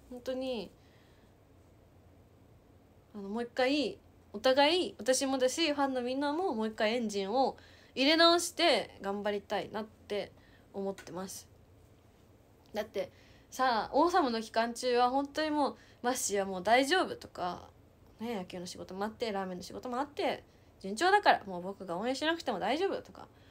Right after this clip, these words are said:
「もういいよね、僕がいなくても」みたいなこともすごく、すごく言われました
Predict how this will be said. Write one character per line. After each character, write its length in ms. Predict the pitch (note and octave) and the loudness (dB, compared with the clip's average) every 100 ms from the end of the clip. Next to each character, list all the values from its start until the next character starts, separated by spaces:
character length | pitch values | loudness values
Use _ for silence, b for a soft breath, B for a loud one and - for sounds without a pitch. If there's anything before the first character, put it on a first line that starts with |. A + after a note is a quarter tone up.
| b | b
「も 280 | C4 F4 D#4+ | -4 2 2
う 80 | G#3 | 2
い 100 | C#4 | 2
い 40 | A#4 | 2
よ 100 | C#4 | 4
ね、 300 | A#3 B3+ B3+ | 4 2 -2
僕 200 | G#3+ A3 | -8 -8
が 120 | G#3 F#3 | -6 -2
い 40 | |
な 120 | A#3+ | -2
く 40 | B3+ | -2
て 120 | F#3 | -6
も」 80 | - | -6
み 80 | G3 | -6
た 100 | D3 | -8
い 80 | |
な 200 | - F#3+ - b b b - | -8 -12 -12 b b b -4
こ 60 | |
と 100 | - | 0
も 80 | A#3+ | 2
す 120 | A3 C#4 | 4 8
ご 60 | B4 | 10
く、 540 | C5+ C4 G#3 G3 D3 - - | 8 6 4 2 -2 -8 -18
す 240 | - - D#4 | -10 4 6
ご 80 | C#5 | 6
く 200 | F5 D4+ | 6 0
言 220 | A3+ G#3+ | 2 4
わ 120 | G#3+ A#3 | 8 8
れ 60 | |
ま 200 | A#3 B3 | 8 2
し 80 | C#4 | 2
た 160 | F#3 | 0